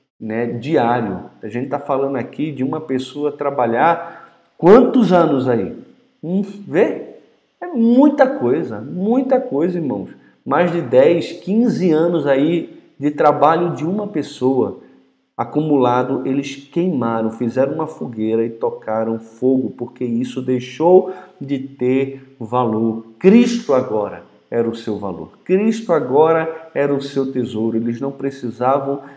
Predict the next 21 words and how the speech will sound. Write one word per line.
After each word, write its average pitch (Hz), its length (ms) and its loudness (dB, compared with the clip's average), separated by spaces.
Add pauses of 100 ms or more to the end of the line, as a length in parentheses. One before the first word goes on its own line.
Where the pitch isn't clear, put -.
(160)
de 120 160 -8
mais 127 340 -4
nada, 120 380 -4
uma 117 180 -6
vez 127 300 -4
que 127 140 -10
haviam 117 340 -6
conhecido 120 960 -6 (240)
a 107 80 -20
Cristo. 110 640 -8 (200)
Jesus 143 520 -4
promete 151 640 -6
isso: 147 280 -8
"Aquele 175 460 -4
que 165 160 -8
vem 160 200 -4
a 143 60 -8
mim 131 300 -2 (200)
jamais 131 1200 2 (340)
terá 117 240 -4
fome, 113 720 -6